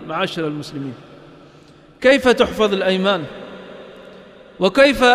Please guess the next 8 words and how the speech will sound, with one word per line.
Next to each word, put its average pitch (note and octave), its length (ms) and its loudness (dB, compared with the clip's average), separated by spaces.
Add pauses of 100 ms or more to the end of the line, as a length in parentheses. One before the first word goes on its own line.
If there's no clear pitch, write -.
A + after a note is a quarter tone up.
(380)
تعرف A#3+ 400 4
الحقوق A#3 680 2
في - 140 -2
الأيمان؟ G#3 580 2 (1120)
وما C4 340 4
هي C4+ 180 6
آداب A#3+ 720 4 (200)
ذلك؟ F#3 340 4